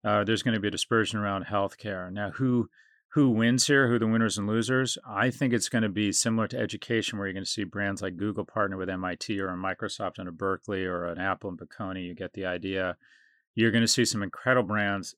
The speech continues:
incredible brands in healthcare, whether it's the Mayo Clinic or N Y U Langone, partner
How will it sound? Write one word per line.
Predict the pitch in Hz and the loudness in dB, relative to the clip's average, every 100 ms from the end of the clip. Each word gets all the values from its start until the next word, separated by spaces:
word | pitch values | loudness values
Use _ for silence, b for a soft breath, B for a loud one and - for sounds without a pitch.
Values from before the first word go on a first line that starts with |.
| - | -10
incredible | 104 - - 135 127 | -10 -4 0 2 2
brands | 104 101 92 | 2 0 -2
in | 87 | -4
healthcare, | 107 123 - 95 | 0 0 0 -2
whether | 92 90 90 | 0 -2 -4
it's | - | -6
the | 90 | -6
Mayo | 90 87 | -6 -6
Clinic | - 110 107 98 | -6 -2 0 -2
or | 95 | -2
N | 95 95 | -4 -2
Y | |
U | 90 90 | -4 -4
Langone, | 90 87 92 92 85 | -6 -4 -4 -2 -6
partner | - - 110 104 101 98 90 | -2 4 4 4 2 0 0